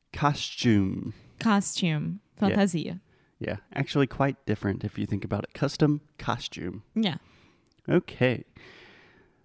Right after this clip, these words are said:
Speaker 1: So, Alexia, just to give a little bit of context, you have had a lot of experiences with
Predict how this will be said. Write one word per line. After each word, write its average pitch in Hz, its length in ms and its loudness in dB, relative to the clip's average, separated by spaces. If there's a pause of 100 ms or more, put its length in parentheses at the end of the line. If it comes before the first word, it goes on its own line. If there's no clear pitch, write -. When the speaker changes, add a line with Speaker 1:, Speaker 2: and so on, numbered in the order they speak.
(200)
Speaker 1:
So, 139 280 6
Alexia, 113 440 4
just 139 220 0
to - 60 -6
give 139 180 4
a 113 180 4
little 139 380 6
bit 147 200 4
of 135 120 -2
context, 139 800 -2 (680)
you 139 420 8
have 127 280 4
had 113 440 2
a 113 100 -4
lot 104 540 2 (100)
of 107 340 -2
experiences 104 1040 -2 (560)
with 95 600 0